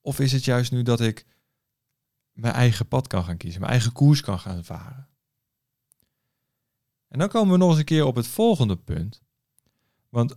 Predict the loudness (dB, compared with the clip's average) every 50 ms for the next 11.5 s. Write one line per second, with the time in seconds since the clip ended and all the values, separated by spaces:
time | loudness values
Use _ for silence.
0 | -12 _ -2 0 2 2 2 2 2 4 4 2 0 -4 -10 -6 0 2 4 4
1 | 4 2 2 0 0 2 2 0 0 0 0 0 2 4 4 4 2 2 0 0
2 | 0 -2 -4 -6 -4 -4 -4 -6 -8 -8 -8 -8 -8 -10 -14 -18 _ _ _ _
3 | _ _ _ _ _ _ _ _ _ _ _ _ -8 -6 -4 -2 -2 -2 -2 -4
4 | -8 _ _ _ _ _ _ _ _ _ _ _ _ _ -16 -2 2 2 2 4
5 | 4 4 4 4 4 4 2 0 -4 -4 -2 0 0 0 0 -2 -4 -6 -6 -4
6 | -2 -2 -2 -2 -2 0 0 0 0 -2 -4 _ _ _ _ _ _ _ -12 -6
7 | -4 -2 -2 -2 -2 -4 -4 -2 -2 -2 -2 -4 -4 -4 -2 0 0 0 0 -2
8 | -6 -12 _ _ _ _ _ _ _ _ _ _ -8 -6 -6 -6 -6 -8 _ _
9 | _ _ _ _ _ _ _ _ _ _ _ _ _ _ _ _ _ _ _ _
10 | _ _ _ _ _ _ _ _ -8 -8 -6 -6 -4 -2 0 2 2 2 2 0
11 | 0 0 2 2 2 0 -2 -4 -8 -12